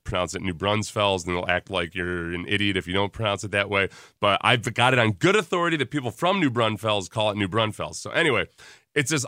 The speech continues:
awesome water park. It's huge. I take my daughter there all the time. She absolutely loves it.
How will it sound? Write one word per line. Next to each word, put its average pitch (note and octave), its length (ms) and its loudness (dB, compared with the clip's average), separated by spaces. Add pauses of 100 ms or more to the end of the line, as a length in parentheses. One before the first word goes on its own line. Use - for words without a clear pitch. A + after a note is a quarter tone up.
awesome D#3 340 0
water A2+ 240 2
park. F#2 300 -4
It's - 200 -10
huge. C#3+ 300 2
I G#2+ 60 2
take A2+ 220 -4
my F#2 120 0
daughter A2 320 0
there G#2+ 160 2
all F#2 120 2
the F2 120 -4
time. G2+ 220 0
She G2 180 -2
absolutely F#2 480 -4
loves F#2+ 180 -2
it. F2+ 120 -4